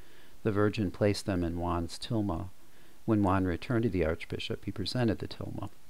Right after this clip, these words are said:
The flowers, Castilian flowers not found in Mexico, fell out. The tilma had been imprinted with a miraculous image of the Virgin.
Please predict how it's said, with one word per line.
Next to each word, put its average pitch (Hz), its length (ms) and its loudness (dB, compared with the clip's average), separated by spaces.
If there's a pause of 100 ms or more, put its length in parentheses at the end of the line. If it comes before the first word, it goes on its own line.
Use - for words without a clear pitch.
(280)
The 113 120 0
flowers, 92 640 6
Castilian 107 640 2
flowers 85 440 2
not 98 200 -2
found 110 280 4
in 85 120 2
Mexico, - 500 -4 (120)
fell 90 200 2
out. 85 260 2 (920)
The 127 80 2
tilma 107 440 4
had 98 160 -2
been 87 280 0 (240)
imprinted 104 500 2
with 87 160 -2
a - 100 -4
miraculous 92 600 0
image 87 240 -2
of - 120 -10
the 90 80 -4
Virgin. 85 480 -4